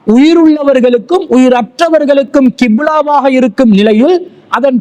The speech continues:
புனிதத்தை மறுத்து நடப்பது என்று நபி ஸல்லல்லாஹு அலைஹி வஸல்லம் அவங்க சொன்னதாக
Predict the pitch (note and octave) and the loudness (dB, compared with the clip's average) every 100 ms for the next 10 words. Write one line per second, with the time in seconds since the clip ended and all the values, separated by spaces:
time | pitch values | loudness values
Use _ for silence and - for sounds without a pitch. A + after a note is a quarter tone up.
0 | - C#4+ F4 E4+ E4 D#4+ E4 F#3 A3+ C#4+ | -4 -4 -2 -4 -6 -8 -8 -6 -6 -8
1 | E4+ F4+ D#4+ C4 C4 B3 G#3 A3+ A3 - | -10 -6 -4 -2 -2 0 0 2 0 -4
2 | - - B3+ F4 D#4 C#4 C#4 C4+ C4 B3+ | -8 -4 -2 -2 -2 -2 -2 0 0 0
3 | A#3+ B3 A#3 G#3 A3 A3+ A3 G#3 | 0 0 0 0 0 0 0 0